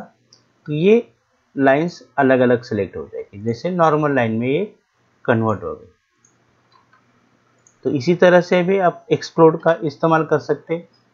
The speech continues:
या तो आप insert block में जब block insert करते हैं तभी भी आप explode का इस्तेमाल कर सकते हैं। तो आशा करता हूँ यही वीडियो आपको अच्छा लगा रहेगा।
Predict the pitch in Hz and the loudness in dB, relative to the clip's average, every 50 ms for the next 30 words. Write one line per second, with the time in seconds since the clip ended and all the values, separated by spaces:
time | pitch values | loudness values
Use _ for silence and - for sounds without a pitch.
0 | _ _ _ 135 135 139 135 135 131 - 139 135 131 127 - 143 139 131 120 - | _ _ _ 2 4 4 4 4 2 0 2 2 2 0 0 -2 -4 -4 0 0
1 | 147 131 127 123 131 127 127 123 - 135 127 120 123 123 120 117 127 123 120 120 | 0 0 2 2 2 2 2 0 -2 -4 -2 -2 -2 -2 -2 0 2 2 2 0
2 | - 123 120 117 - 147 139 - - 151 147 - 180 185 190 190 - _ _ _ | -4 -8 -10 -6 -4 -6 -4 0 -2 -2 -2 -2 -4 -6 -6 -8 -14 _ _ _
3 | _ _ _ _ 147 131 131 147 147 143 156 175 175 165 175 - - _ _ _ | _ _ _ _ 0 2 4 2 2 2 2 4 4 4 2 2 -2 _ _ _
4 | _ _ _ _ _ _ _ _ _ _ _ 165 151 147 - - - 156 151 143 | _ _ _ _ _ _ _ _ _ _ _ 0 0 0 -4 0 4 4 6 6
5 | 143 - 185 220 247 254 196 147 131 - _ - 139 127 120 113 107 104 98 - | 4 2 0 0 0 -2 -6 -8 -8 -6 _ -2 2 2 4 2 2 0 -4 -8
6 | 95 90 - - 98 - _ _ _ _ _ _ _ _ _ _ _ _ _ _ | -10 -10 -12 -16 -20 -20 _ _ _ _ _ _ _ _ _ _ _ _ _ _
7 | _ _ _ _ _ _ _ _ _ _ _ _ _ _ _ _ _ _ _ _ | _ _ _ _ _ _ _ _ _ _ _ _ _ _ _ _ _ _ _ _
8 | _ _ - 147 135 131 - - 233 - 120 135 - - 208 196 196 202 196 180 | _ _ -6 -4 -4 -4 -4 -8 -4 -2 -2 -2 0 0 -2 0 2 2 2 2
9 | - 196 202 202 190 190 190 175 170 165 175 175 170 160 - - - 160 143 139 | 2 2 2 2 2 2 2 0 0 2 4 4 4 2 0 0 0 2 2 2
10 | - 165 156 156 156 147 151 147 143 147 147 139 165 | 0 -2 0 0 2 2 2 2 2 0 -2 -2 -4